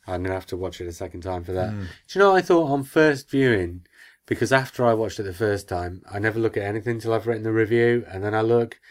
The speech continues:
Speaker 2: Mm.
Speaker 1: And after I looked, everybody was saying, "Oh, it's so logical. This is illogical, that's illogical, the other's illogical." And I was thinking,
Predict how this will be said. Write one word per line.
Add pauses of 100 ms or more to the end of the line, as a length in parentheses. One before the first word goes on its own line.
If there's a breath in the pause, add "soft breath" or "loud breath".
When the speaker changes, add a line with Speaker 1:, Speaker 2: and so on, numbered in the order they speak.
(100)
Speaker 2:
Mm.
Speaker 1:
And
after
I
looked,
everybody
was
saying,
"Oh,
it's
so
logical.
This
is
illogical,
that's
illogical,
the
other's
illogical." (500 loud breath)
And
I
was
thinking,